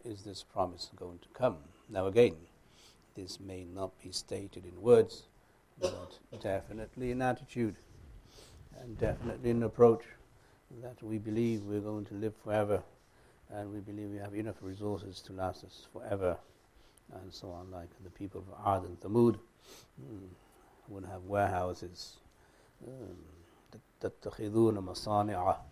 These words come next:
لَعَلَّكُمْ تَخْلُدُونَ. That they would make these masani', warehouses, depositories in which they would store food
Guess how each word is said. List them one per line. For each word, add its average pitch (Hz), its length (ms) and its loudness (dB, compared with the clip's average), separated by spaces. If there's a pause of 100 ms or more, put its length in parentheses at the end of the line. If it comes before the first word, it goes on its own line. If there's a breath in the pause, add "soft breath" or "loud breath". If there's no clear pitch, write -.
(760 soft breath)
لَعَلَّكُمْ 98 600 -8
تَخْلُدُونَ. 101 640 0 (1080 soft breath)
That 104 200 -18
they 104 120 -8
would 98 140 -8 (240)
make 113 260 4 (200)
these 95 260 -6
masani', 92 680 2 (600 soft breath)
warehouses, 95 800 -4
depositories 104 920 2
in 101 160 -14
which - 140 -14 (280)
they 101 100 -8
would 95 160 -12
store 117 460 4
food 139 600 -2